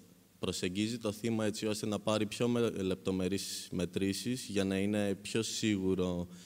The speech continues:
για την ύπαρξη ή όχι του θύματος και να αποφύγουμε false positives. Και δεύτερον είναι η, το, ο χειρισμός των αντικειμένων, να μπορέσει να κουβαλήσει ένα μπουκάλι νερό ή φάρμακα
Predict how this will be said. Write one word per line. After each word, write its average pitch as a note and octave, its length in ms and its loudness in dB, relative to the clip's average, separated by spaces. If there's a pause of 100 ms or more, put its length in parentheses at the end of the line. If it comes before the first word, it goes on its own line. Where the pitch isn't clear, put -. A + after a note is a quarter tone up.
(160)
για F#2 180 0
την F#2+ 180 0
ύπαρξη G2 480 -2
ή G2 60 4
όχι F#2+ 300 2
του F2+ 120 -6
θύματος F#2+ 480 -2
και A2 100 -4
να F#2+ 120 2
αποφύγουμε F#2 640 -2
false F#2 240 -2
positives. G#2+ 640 -4 (600)
Και A2 140 2
δεύτερον C3+ 480 2
είναι C3+ 400 2
η, A#2+ 400 2
το, A2+ 160 -2 (480)
ο - 60 -6
χειρισμός A2+ 480 0
των B2 140 0
αντικειμένων, G2+ 640 2
να F2+ 100 0
μπορέσει F#2 380 0
να G2 60 0
κουβαλήσει F#2+ 560 -2
ένα F#2+ 140 0
μπουκάλι F#2+ 420 0
νερό F#2 260 2
ή F#2 60 0
φάρμακα F#2 840 -2